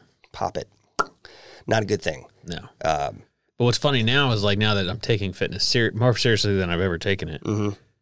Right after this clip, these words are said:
Speaker 2: even in the Army, I didn't, I didn't, I was like, "Yeah, you know, you're, you have to
Speaker 1: Ooh,
Speaker 2: do it." So
Speaker 1: P T.
Speaker 2: it's like, whatever. What'd you say?
Speaker 1: So, woo, P T.
Speaker 2: Yeah, yeah.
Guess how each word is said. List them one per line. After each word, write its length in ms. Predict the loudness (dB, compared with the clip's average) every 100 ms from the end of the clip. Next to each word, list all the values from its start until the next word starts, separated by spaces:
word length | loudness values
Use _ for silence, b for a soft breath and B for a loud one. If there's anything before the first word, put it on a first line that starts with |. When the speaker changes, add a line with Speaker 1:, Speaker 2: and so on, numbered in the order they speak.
| 0
Speaker 2:
even 200 | 2 2
in 40 |
the 80 | 0
Army, 260 | 0 0 -2
I 60 |
didn't, 300 | -6 -8 -10
I 140 | -8 -8
didn't, 180 | -10 -10
I 80 | -10
was 140 | -8
like, 220 | -10 -8 -8
"Yeah, 200 | -8 -10 -18 _ -20 -18
you 140 | -10 -8
know, 60 |
you're, 200 | -6 -8 -6
you 140 | -2 0
have 180 | 0 2
to 80 | 2
Speaker 1:
Ooh, 40 |
Speaker 2:
do 120 | 2
it." 80 | 0
So 60 | -2
Speaker 1:
P 20 |
T. 100 | -2
Speaker 2:
it's 160 | -6 -8
like, 180 | -12 -14
whatever. 320 | -14 -14 -14 B B B B _
What'd 160 | -4 0
you 120 | 0
say? 40 | -2 _ _
Speaker 1:
So, 200 | 0 4
woo, 220 | 8 8
P 160 | 6 -2
T. 180 | -4 -6
Speaker 2:
Yeah, 160 | -8 -10
yeah. 200 | -10 -12